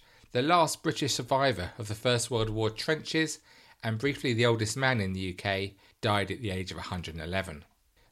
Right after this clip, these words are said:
The revelation of the many expenses claim made by members of the U K Parliament over the previous years, which emerged in two thousand nine, well,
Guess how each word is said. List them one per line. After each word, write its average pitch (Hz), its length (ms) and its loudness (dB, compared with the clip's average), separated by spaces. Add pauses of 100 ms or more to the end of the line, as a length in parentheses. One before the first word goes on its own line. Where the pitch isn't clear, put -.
(140)
The 165 140 4
revelation 170 600 4
of 104 100 0
the 113 80 2
many 113 240 4
expenses 107 640 -2
claim 87 360 -4
made 92 220 -4
by 95 140 0
members 95 400 0
of 92 100 -4
the 101 60 -4
U 98 260 2
K 98 240 -4
Parliament 92 640 0
over 87 180 -4
the 87 80 -6
previous 95 560 -4
years, 98 460 -2
which - 180 -8
emerged 95 420 0
in 82 120 -8
two 92 180 -6
thousand 85 420 -6
nine, 87 360 -2 (280)
well, 85 300 -8